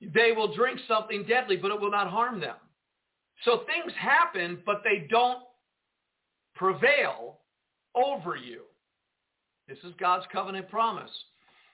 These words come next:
Now, in verse eleven, he says, "He shall give." So again, verse ten, "There shall no evil befall you, neither shall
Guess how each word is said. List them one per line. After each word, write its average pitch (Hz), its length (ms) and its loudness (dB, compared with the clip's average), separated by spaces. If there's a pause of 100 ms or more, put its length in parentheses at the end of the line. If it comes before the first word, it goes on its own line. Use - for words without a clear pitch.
(120)
Now, 165 400 2 (1300)
in 180 340 0 (100)
verse 175 240 2 (160)
eleven, 147 380 0
he 196 180 -4
says, 151 320 0 (920)
"He 185 220 0 (120)
shall 156 320 2
give." 175 500 -2 (2500)
So 156 220 2
again, 160 360 2
verse 170 240 -6
ten, 139 300 -4 (240)
"There 151 240 -4
shall 156 240 2
no 190 200 10
evil 196 220 2
befall 175 540 4
you, 226 220 -2
neither 165 280 -4 (120)
shall 151 340 -4